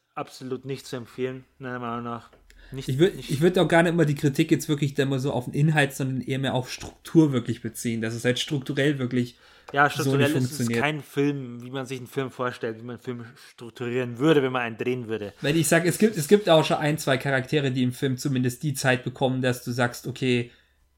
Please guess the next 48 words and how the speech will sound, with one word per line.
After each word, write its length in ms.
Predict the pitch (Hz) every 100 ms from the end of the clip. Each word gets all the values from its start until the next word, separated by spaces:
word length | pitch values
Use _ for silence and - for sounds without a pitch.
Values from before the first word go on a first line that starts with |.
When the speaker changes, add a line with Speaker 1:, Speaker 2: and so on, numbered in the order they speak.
| _ - - _ _
Speaker 2:
da 120 | - 127
kann 180 | 139
ich 140 | 127 -
einigermaßen 600 | 135 139 135 131 127 139
das 140 | 123
nachempfinden, 840 | 131 123 127 - 131 123 123 120 120
äh, 320 | 123 113 113
wie 80 | 123
jetzt 160 | 123 -
grad, 340 | 120 120 120
äh, 320 | 131 117 117 120 _ _ _
für 240 | - - 143
die, 400 | 131 123 117 -
ähm, 400 | 123 113 104 98 _
eine 220 | - 139
Person, 580 | 139 143 135 143 147 143 - _ _ _ -
die 60 |
irgendwie 320 | 151 156 160
<laughs> 0 |
wieder 160 | 160 160
ein 80 | 160
Nebencharakter 680 | 151 180 165 165 156 165 139
wirkt, 260 | 156 170
aber 160 | 143 139
dafür 320 | 135 139 156
mit 220 | 143 135
gefühlt 340 | - 131 165 147
die 60 |
meiste 360 | 143 131 143 147
Zeit 280 | - 147 156
irgendwie 240 | 151 139
in 60 | 131
dem 120 | 131
Film 220 | 127 147
bekommt 480 | 147 147 160 160 -
und 340 | 139 131 123
grad 280 | - 127 131
eben 260 | - 131 135
auch 180 | 127 123
gegen 240 | 139 127
Ende 220 | 123 143
nochmal 220 | 143 139
eine 100 | 139
große 320 | 131 147 139 131
Szene 280 | 147 139 127
hat, 180 | 127 -
aber 140 | 123
hauptsächlich 500 | 123 139 135 127 120